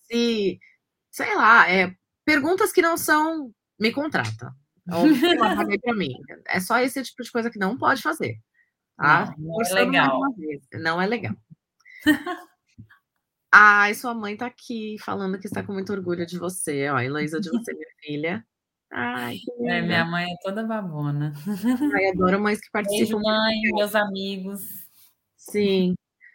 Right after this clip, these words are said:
Speaker 1: O Diego, né, que tava fazendo as perguntas. Mateus Mascarenha falando que tá ansioso para acompanhar tudo. Que lindo.
Speaker 2: Meu amigo, ele falou, "Manda um beijo especial." Beijo pra você, Mascarenha. <laughs>
Speaker 1: Um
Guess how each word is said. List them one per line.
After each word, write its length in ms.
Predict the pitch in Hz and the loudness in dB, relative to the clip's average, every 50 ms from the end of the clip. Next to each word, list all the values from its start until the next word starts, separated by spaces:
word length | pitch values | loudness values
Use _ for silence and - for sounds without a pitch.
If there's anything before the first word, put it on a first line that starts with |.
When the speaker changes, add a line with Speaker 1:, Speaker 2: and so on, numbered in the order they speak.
| _ _ _ _ - 180 175 - - _ | _ _ _ _ -8 -8 -8 -8 -6 _
Speaker 1:
O 120 | - 180 180 | 2 2 2
Diego, 440 | 165 160 170 170 165 170 180 208 196 | 2 2 2 4 4 4 4 2 2
né, 140 | 175 160 | 0 -2
que 60 | - - | -2 -2
tava 180 | 160 156 151 | -2 -2 -2
fazendo 260 | - - 165 165 151 | -4 -6 -6 -6 -6
as 80 | 156 151 | -6 -6
perguntas. 960 | - 185 190 196 185 208 233 254 262 269 262 254 - 277 262 254 - - - - _ - - - - - - - | -2 -2 0 0 2 4 4 4 4 4 2 0 0 0 0 0 -4 -10 -12 -16 _ -20 -20 -20 -20 -20 -8 4
Mateus 680 | 196 196 196 208 196 - - 208 190 185 185 190 185 | 8 10 10 10 8 4 4 4 6 6 4 2 2
Mascarenha 760 | 190 180 160 170 - - 196 185 180 170 165 160 160 165 165 | 0 0 -2 -2 -2 2 2 4 4 4 2 0 -2 -4 -4
falando 320 | - 170 156 160 160 160 160 | -4 -4 -2 -2 -2 -4 -4
que 60 | 156 | -6
tá 80 | - 160 | -6 -6
ansioso 380 | 170 - - 156 156 147 151 | -6 -6 -4 -4 -4 -4 -4
para 160 | 151 165 147 | -6 -6 -6
acompanhar 500 | 147 - 147 147 - 143 143 143 143 139 - _ | -6 -8 -10 -10 -8 -8 -6 -6 -6 -6 -8 _
tudo. 480 | - 277 262 247 226 208 208 202 185 - _ _ _ | 0 2 2 2 2 0 -2 -4 -6 -10 _ _ _
Que 120 | - 196 | -2 -2
lindo. 360 | 175 160 160 165 160 160 165 | -2 -2 -2 -6 -6 -4 0
Speaker 2:
Meu 100 | 170 175 | 2 2
amigo, 300 | 175 180 180 175 170 165 | 2 2 2 -2 -2 -2
ele 80 | 170 170 - - | -4 -4 -4 -4
falou, 240 | 180 175 160 160 | -4 -4 -4 -6
"Manda 320 | 160 175 175 180 190 196 220 | -6 -4 -4 -4 -2 -2 -4
um 100 | 214 208 | -4 -4
beijo 220 | 202 185 185 185 185 | -2 -4 -4 -4 -8
especial." 480 | - - 190 190 - 202 170 160 156 | -6 -6 -6 -4 -2 -2 -2 -2 -2
Beijo 240 | 156 180 185 - - | -2 -6 -6 -6 -6
pra 120 | - 202 | -6 -6
você, 360 | 196 190 202 202 202 - 196 180 | -6 -4 -6 -8 -6 -6 -8 -6
Mascarenha. 840 | 170 165 165 160 - - - 170 165 170 175 175 165 160 156 165 156 - - - | -6 -6 -8 -8 -8 -8 -8 -8 -6 -6 -6 -6 -6 -6 -8 -10 -12 -16 -14 -10
<laughs> 460 | - 175 - 175 233 254 - - - | -8 -8 -2 2 2 2 2 0 -4
Speaker 1:
Um 100 | 370 180 | -2 -2